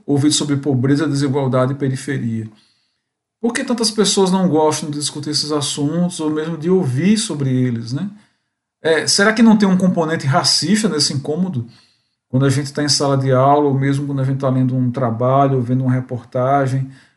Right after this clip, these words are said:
ou vendo uma realidade que, que é tão, às vezes, cruel. Será que não existe um componente racista? A, a cidade, o, o espaço urbano, ele, ele reflete, é, processos sociais, né, no nível abstrato.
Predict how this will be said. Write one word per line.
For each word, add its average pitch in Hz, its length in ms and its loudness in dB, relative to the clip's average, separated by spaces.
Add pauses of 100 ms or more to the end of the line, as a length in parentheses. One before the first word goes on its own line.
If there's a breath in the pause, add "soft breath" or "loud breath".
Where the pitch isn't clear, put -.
(180)
ou 123 100 -2
vendo 127 340 0
uma 131 120 0
realidade 127 640 2
que, 127 340 -4
que - 160 -8
é 123 60 -2
tão, 143 420 -2
às 127 100 -2
vezes, 135 200 -2
cruel. 123 480 -2
Será 175 220 0
que 180 100 0
não 196 120 4
existe 151 220 -2
um 147 80 -4
componente 135 460 -4
racista? 139 680 -4 (1080 soft breath)
A, 220 300 0
a - 20 2
cidade, 156 1000 2
o, 143 280 -4
o 147 40 -2
espaço 180 460 0
urbano, 143 520 2
ele, 160 360 0
ele 151 440 -2
reflete, 170 840 0 (640 soft breath)
é, 127 260 2 (200)
processos 170 420 0
sociais, 117 680 -2
né, 151 220 -6
no 143 120 -4
nível 135 260 2
abstrato. 117 640 -4